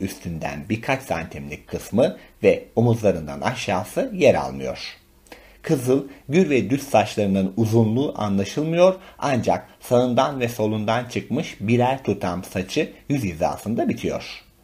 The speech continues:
Kahkülleri alnın özellikle sağ kısmını iyice örtmüş. Köşeli yüz hatları olan yazarın teni beyaz. Kırışıksız bir cildi ve dolgun yanakları var ve elmacık kemikleri belirgin değil. Şule Gürbüz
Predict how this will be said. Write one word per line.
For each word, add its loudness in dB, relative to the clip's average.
Kahkülleri 2
alnın 2
özellikle -2
sağ 0
kısmını -6
iyice 2
örtmüş. 0
Köşeli 4
yüz 2
hatları 4
olan 0
yazarın 2
teni 0
beyaz. 0
Kırışıksız 0
bir 2
cildi 0
ve -2
dolgun 2
yanakları -4
var 2
ve 6
elmacık 2
kemikleri 0
belirgin 2
değil. -2
Şule 4
Gürbüz 4